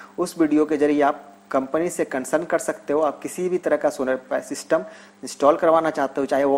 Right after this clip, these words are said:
on grid हो, off grid या फिर हाइब्रिड, किसी भी तरह का ग्रिड अगर आप इंस्टॉल करवाना चाहते हो then आप उनसे कंसर्न कर सकते हो। साथ में अगर आपको सब्सिडी on grid लोगे तो आपको सब्सिडी वो कंपनी खुद दिलवा देगी।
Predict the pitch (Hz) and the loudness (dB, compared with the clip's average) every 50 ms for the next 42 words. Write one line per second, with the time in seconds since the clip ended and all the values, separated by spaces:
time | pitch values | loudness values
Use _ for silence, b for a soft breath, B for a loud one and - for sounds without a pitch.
0 | - 139 143 151 151 143 151 147 143 147 143 131 131 131 131 135 139 147 151 160 | 4 4 2 4 4 4 4 4 4 6 6 6 6 6 4 2 2 2 2 0
1 | 151 - B B B B B B B 156 156 156 202 - - 143 139 139 127 147 | -2 -4 B B B B B B B 0 2 2 0 0 2 2 2 2 4 4
2 | 151 151 160 - - - - 185 185 185 185 - 170 160 165 160 143 139 135 143 | 2 2 0 -6 -10 -10 -6 -4 -2 -2 0 0 0 0 0 -2 -2 0 0 2
3 | 143 151 147 143 147 143 139 - - - 143 131 - - 139 151 170 - 175 156 | 2 2 4 4 4 4 2 2 0 -6 -10 -8 -2 0 0 2 2 2 0 2
4 | 147 143 139 135 - 135 123 120 - - 147 180 - B B B B B - - | 2 0 -2 -2 -4 -4 -4 -4 -2 -2 -4 -4 -4 B B B B B -2 0
5 | 165 175 175 175 - 160 147 143 - 185 175 - - 131 123 - - 135 131 - | 0 0 0 -2 -2 -6 -6 -6 -6 -6 -6 -4 -4 -4 -4 -2 -4 -4 -2 0
6 | 143 127 - - 135 - - - 135 120 127 127 127 127 127 B B B B B | -2 -2 -2 -2 -10 -8 -6 -6 -4 -2 0 0 0 0 -2 B B B B B
7 | - 151 143 156 - - 180 180 175 165 175 165 160 160 - - - - 147 - | 0 2 2 2 0 -2 -4 -2 -2 0 2 2 2 0 0 -4 -6 -6 -8 -8
8 | - - 147 143 151 180 185 190 - - - 139 156 170 165 165 170 156 160 147 | -4 0 0 0 2 0 -2 -2 -4 0 2 2 2 2 2 2 2 2 4 4
9 | 147 139 143 170 170 - 143 139 - - 175 - - 139 - - 156 147 147 156 | 4 4 2 0 2 4 2 2 2 0 -10 -8 -8 -8 -4 0 0 2 2 2
10 | 156 170 175 - 160 143 131 - 156 185 180 - - 160 175 208 - B B B | 0 0 0 0 -2 -4 -2 -2 -2 -2 -4 -4 -4 -4 -4 -4 -6 B B B
11 | B B B 123 117 - 135 123 135 131 123 127 131 131 131 131 127 117 123 127 | B B B -16 -16 -10 -4 -2 2 4 6 6 6 6 6 4 2 0 0 -2
12 | 127 | -2